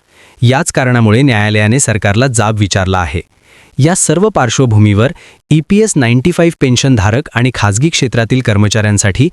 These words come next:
आशेचे वातावरण निर्माण झाले आहे. सुप्रीम कोर्टाच्या या आदेशामुळे सरकारवर थेट दबाव आला असून येणारे काही महिने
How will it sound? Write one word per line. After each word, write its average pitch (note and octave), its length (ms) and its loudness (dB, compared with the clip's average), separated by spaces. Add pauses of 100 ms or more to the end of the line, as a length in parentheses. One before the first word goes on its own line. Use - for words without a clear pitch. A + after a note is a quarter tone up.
(320)
आशेचे F3+ 400 -2
वातावरण G#2 480 0
निर्माण F#2+ 320 0
झाले F2+ 240 0
आहे. E2 260 -4 (500)
सुप्रीम A3 420 0
कोर्टाच्या D#3+ 440 0
या D3+ 140 0
आदेशामुळे A2+ 640 0
सरकारवर A2+ 580 -2 (120)
थेट E3 260 0
दबाव G2+ 280 0
आला F#2 220 0
असून A#2+ 300 0 (420)
येणारे D#3+ 400 2
काही D#3 240 0
महिने C3 340 2